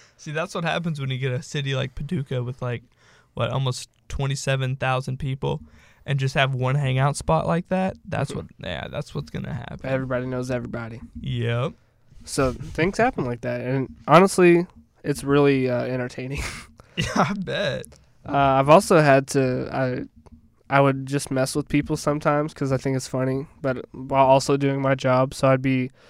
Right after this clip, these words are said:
Speaker 2: uh, I'd get everybody in their seatbelts
Speaker 1: Right.
Speaker 2: for the, for the go-karts, and then after that, while I'd wait, wait, sorry, voice crack,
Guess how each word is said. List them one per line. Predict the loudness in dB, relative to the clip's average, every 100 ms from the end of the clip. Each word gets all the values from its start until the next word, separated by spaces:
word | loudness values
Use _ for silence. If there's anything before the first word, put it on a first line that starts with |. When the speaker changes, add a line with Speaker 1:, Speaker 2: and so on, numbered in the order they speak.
| -20 -20 -20 _ _
Speaker 2:
uh, | 0 2 0 -2
I'd | -4 -4 2
get | 4
everybody | 4 2 2 2 2
in | 0
their | -2
seatbelts | -2 -2 0 -4 -4 -10 -12 -12 -20 _ _ -16
Speaker 1:
Right. | -12 -12
Speaker 2:
for | -4 -4
the, | -2 -6 -6 -12 -16
for | -10 -8
the | -4
go-karts, | -4 -2 -2 -4 -6 -12 -12 -8
and | 0
then | 2 2
after | 2 2 2 0
that, | 0
while | 0 -4
I'd | -6
wait, | -6 -6 -6 -12 -20 _ _ -8
wait, | -2 -2 -2 -16 -20 _ _ _
sorry, | -6 -6
voice | -6 -10 -10
crack, | -12 -14